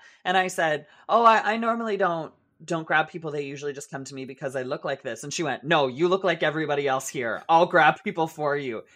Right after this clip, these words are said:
Hey, you, take a photo with them." And <laughs> they were like, "No."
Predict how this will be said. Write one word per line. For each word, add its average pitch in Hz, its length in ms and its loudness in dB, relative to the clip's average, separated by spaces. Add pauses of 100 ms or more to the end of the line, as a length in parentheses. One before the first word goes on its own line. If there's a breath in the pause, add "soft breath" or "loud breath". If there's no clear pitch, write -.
(140)
Hey, 190 200 6
you, 185 560 0 (180 soft breath)
take 214 220 2
a 214 80 0
photo 180 340 6
with 160 160 0
them." 139 400 2 (320 loud breath)
And 202 140 0
<laughs> 226 240 -2
they 196 140 4
were 190 100 6
like, 180 260 4
"No." 170 600 2